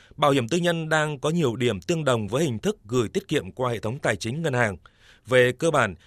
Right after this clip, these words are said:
người dân có thể theo dõi sát sao thông tin nguồn tiền của mình đang sinh lợi như thế nào và quan trọng là có thể thực hiện việc hồi vốn khi có nhu cầu. Ngược lại, tham gia bảo hiểm xã hội với cơ chế đóng hưởng cùng vai trò hay trách nhiệm quan trọng là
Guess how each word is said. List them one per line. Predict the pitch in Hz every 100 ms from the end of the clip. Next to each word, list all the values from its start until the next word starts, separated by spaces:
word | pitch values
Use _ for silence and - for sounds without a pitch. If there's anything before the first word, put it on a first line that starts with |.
| _
người | 143
dân | 139 185 175
có | 185
thể | 180 127 104
theo | 160 151
dõi | 139 139
sát | 165 226
sao | - 170
thông | 156 135
tin | 156 147
nguồn | 123 113
tiền | 104 113
của | 98
mình | 107 113 95 - _
đang | 123 127 123
sinh | - 131
lợi | 123 123 104
như | 120
thế | 131
nào | 151 113 95 - -
và | 135 131 131
quan | 175
trọng | 165 147 113
là | 117 107 - _ _
có | 175
thể | 170
thực | - 131
hiện | 135 104
việc | 107 123 -
hồi | 123 127
vốn | 104 123 160 220 - -
khi | 147 135
có | 123 160
nhu | 131
cầu. | 120 107 - _ _ _ _ _
Ngược | 147 139
lại, | 135 113
tham | 131 143
gia | 143
bảo | 120
hiểm | 110 98
xã | 143
hội | 165 139 98
với | 95 117 139 -
cơ | 143 135
chế | - 123 135
đóng | 127 139 214
hưởng | 143 135 107 80 - _
cùng | - 139 139
vai | 170
trò | 151 123 117
hay | - 147
trách | 190 180
nhiệm | 151 104
quan | - 151
trọng | 131 110
là | 107 113